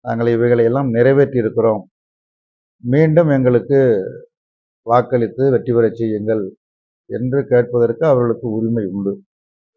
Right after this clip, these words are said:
ஆனால் அதற்கு நேர் மாறாக முதற்கட்ட வாக்குப்பதிவு, குறிப்பாக தமிழ்நாட்டில் நடந்து முடிந்ததற்கு பிறகு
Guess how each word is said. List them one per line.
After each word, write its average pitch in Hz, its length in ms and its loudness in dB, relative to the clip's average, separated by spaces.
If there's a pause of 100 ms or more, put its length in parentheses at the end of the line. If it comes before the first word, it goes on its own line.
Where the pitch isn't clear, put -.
(920)
ஆனால் 117 300 0
அதற்கு 120 380 2
நேர் 143 260 2
மாறாக 120 680 2 (1300)
முதற்கட்ட 147 540 4
வாக்குப்பதிவு, 135 760 2
குறிப்பாக 127 480 2
தமிழ்நாட்டில் 123 600 -2
நடந்து 117 300 -2
முடிந்ததற்கு 113 560 -4
பிறகு 113 440 -2